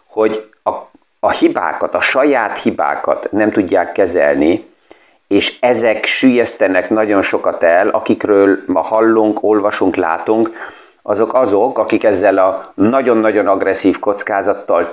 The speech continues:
kimennek, belemennek investíciókba,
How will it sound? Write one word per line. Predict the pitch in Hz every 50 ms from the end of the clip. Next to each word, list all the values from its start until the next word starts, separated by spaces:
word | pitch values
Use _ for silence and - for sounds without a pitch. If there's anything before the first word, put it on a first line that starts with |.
| -
kimennek, | - - 139 147 160 139 110 101 90 82 78 76 - - - - - _ _ _ _ _ _ _ _ _
belemennek | - - 87 117 120 131 120 117 113 113 110 104 -
investíciókba, | 113 113 107 113 117 - 123 113 - - 120 113 113 110 107 107 113 117 113 - - - -